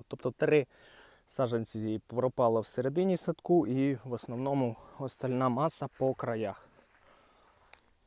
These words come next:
Е, і якраз оці крайні, які тут більш-менш живі, я пересадю якраз таки в в центральний,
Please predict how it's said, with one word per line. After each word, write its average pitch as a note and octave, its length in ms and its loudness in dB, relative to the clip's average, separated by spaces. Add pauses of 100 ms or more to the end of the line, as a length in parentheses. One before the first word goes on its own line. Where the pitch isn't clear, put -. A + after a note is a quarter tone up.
(280)
Е, B2+ 260 -2
і F#3+ 140 0
якраз E3 360 8
оці - 200 -4
крайні, E3 420 8
які B2 200 -4
тут A#2+ 200 -10
більш-менш B2 480 -2
живі, D3+ 380 -2
я B2+ 200 -2
пересадю A#2+ 1040 -2 (640)
якраз B2+ 300 -8
таки B2 300 -6
в A2 60 -14 (920)
в A2+ 320 -8
центральний, F#3+ 680 0